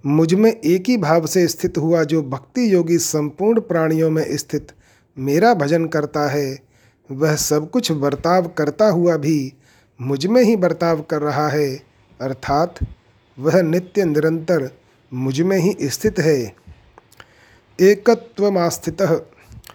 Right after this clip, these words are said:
पूर्व श्लोक में भगवान ने बताया था कि जो मेरे को सब में और सबको मेरे में देखता है, उसके लिए मैं अदृश्य नहीं होता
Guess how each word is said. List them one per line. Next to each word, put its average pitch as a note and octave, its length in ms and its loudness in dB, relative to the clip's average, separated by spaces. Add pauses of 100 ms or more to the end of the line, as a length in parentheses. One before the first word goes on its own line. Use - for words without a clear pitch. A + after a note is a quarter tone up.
(340)
पूर्व A#3 300 4
श्लोक E3+ 400 -2
में E3 200 -2
भगवान D3+ 380 -2
ने A3 160 2
बताया D3+ 440 -2
था C#3 440 -6 (480)
कि D#3 60 -4
जो D#3 200 0
मेरे D#3+ 400 2
को F3 360 -2 (120)
सब D3 340 -6
में D3+ 340 0 (540)
और E3+ 160 0
सबको E3 500 0
मेरे E3 360 4
में A#3+ 160 4
देखता E3+ 400 0
है, C#3+ 340 -2 (580)
उसके C4 360 0
लिए G3 260 4
मैं E3+ 120 2
अदृश्य F#3 680 -2 (360)
नहीं C3+ 320 -2
होता D#3 520 -2